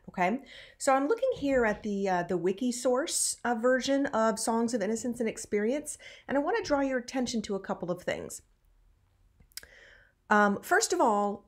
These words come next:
uh, remember that Wikisource is not Wikipedia, right? Um, it is a Wikimedia project, as you can see down here at the bottom part of the screen. It's built on the same platform, MediaWiki,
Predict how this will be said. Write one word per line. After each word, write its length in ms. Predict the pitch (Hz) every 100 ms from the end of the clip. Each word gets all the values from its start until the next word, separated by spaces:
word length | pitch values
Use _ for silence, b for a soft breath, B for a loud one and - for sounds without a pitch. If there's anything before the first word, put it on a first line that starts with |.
| -
uh, 220 | 202 190
remember 400 | 214 254 285 277
that 360 | 226 214 - - -
Wikisource 720 | 226 320 320 294 254 220 -
is 160 | 208
not 420 | 202 214 214 202 -
Wikipedia, 760 | 190 196 196 - - 185 156 - - _ _
right? 440 | 156 147 214 - -
Um, 240 | 185 180 175
it 140 | 202
is 180 | 208 190
a 220 | 196 196 185
Wikimedia 760 | 196 226 220 208 202 185 165
project, 760 | - 277 269 254 170 156 - -
as 120 | 170
you 80 | 170
can 160 | 175 160
see 200 | - 180
down 280 | 175 160
here 300 | 160 170 156
at 100 | 147
the 60 | 147
bottom 320 | 147 147 139
part 300 | - 135 135
of 140 | 143 139
the 80 | 135
screen. 460 | - - 190 - B B B
It's 220 | 214 -
built 480 | 185 170 226 226 - -
on 260 | 196 190
the 80 | 175
same 500 | 160 - 185 170 156
platform, 800 | 147 - 190 - - 117 98 - _ -
MediaWiki, 800 | 165 175 147 120 - - -